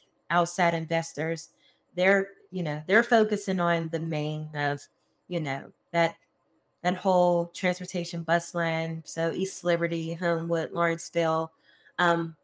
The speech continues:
but what's, what's to come through the land bank, you know, I, I really look forward to the land bank working with community members to, uh, it's called a trunk bid. And that's,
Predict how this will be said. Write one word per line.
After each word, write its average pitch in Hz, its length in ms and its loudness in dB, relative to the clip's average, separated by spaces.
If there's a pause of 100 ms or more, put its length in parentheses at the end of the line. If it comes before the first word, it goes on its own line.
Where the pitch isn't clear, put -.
(640)
but 180 300 4
what's, 190 480 0 (160)
what's 220 500 0
to 226 120 -4
come 208 420 2
through 190 260 0
the 196 140 4
land 190 340 0
bank, 156 400 -6
you 170 100 -8
know, 156 280 -6
I, 170 240 2
I 175 80 2
really 180 340 0
look 180 240 -4
forward 180 460 0
to - 180 -8
the 165 120 -2
land 170 280 -2
bank 170 300 -4
working 170 340 -2
with 170 240 -4
community 165 480 -6
members 165 520 -6 (100)
to, 165 320 -6 (580)
uh, 147 280 -6 (220)
it's 190 160 0
called 214 220 6
a 160 80 0
trunk - 480 -2
bid. 131 320 -4 (160)
And 156 300 -6 (180)
that's, 180 380 2